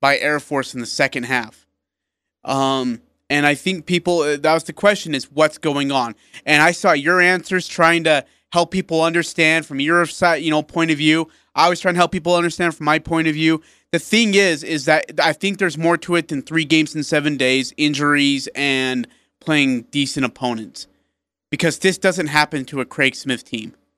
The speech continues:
This shouldn't happen to a Craig Smith team with an incredible amount of talent returning to the court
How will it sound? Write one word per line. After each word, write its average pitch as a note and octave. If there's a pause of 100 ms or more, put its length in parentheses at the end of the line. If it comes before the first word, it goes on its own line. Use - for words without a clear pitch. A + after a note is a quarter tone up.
(320)
This F3
shouldn't F3+ (600)
happen B2+ (640)
to D#3
a C#3+
Craig E3
Smith E3
team C3+ (260)
with D3+
an D3
incredible E3+
amount D#3
of C#3
talent C#3
returning C#3
to D3
the C#3
court B2